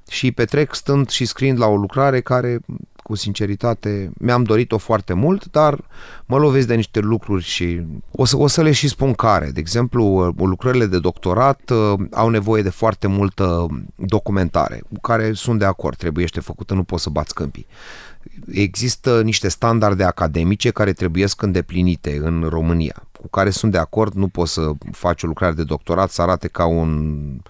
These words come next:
articol dintr-un tabloid. Pe de altă parte, tema lucrării mele de doctorat este compoziția simfonică hibridă în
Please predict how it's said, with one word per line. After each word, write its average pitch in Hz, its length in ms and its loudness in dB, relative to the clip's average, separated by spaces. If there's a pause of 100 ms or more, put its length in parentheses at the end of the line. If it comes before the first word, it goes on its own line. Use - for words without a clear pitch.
(400)
articol 92 480 0
dintr-un 78 720 0 (180)
tabloid. 80 560 0 (180)
Pe 110 120 0
de 101 100 0
altă 107 280 4
parte, 95 640 0 (220)
tema 95 380 2
lucrării 95 360 0
mele 90 200 2
de 78 120 0
doctorat 95 500 0
este 107 240 0
compoziția 92 640 -2
simfonică 90 600 0
hibridă 95 880 0 (420)
în 80 580 -2